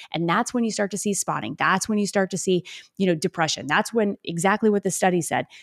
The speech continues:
this food-seeking mechanism where you're raiding the pantry and you're looking for chocolate, or maybe you're into salty foods, whatever it is. And it's like, "I'm crying, I'm emotional, I'm lashing out at everybody."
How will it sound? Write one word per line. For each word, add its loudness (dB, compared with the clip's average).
this 0
food-seeking 6
mechanism 0
where 0
you're 0
raiding 2
the -4
pantry -2
and -4
you're -4
looking -2
for -6
chocolate, -2
or -4
maybe -4
you're -2
into -2
salty -2
foods, -4
whatever 0
it 2
is. 0
And -2
it's -4
like, 2
"I'm -8
crying, 2
I'm -4
emotional, 2
I'm -4
lashing 2
out 2
at -2
everybody." 0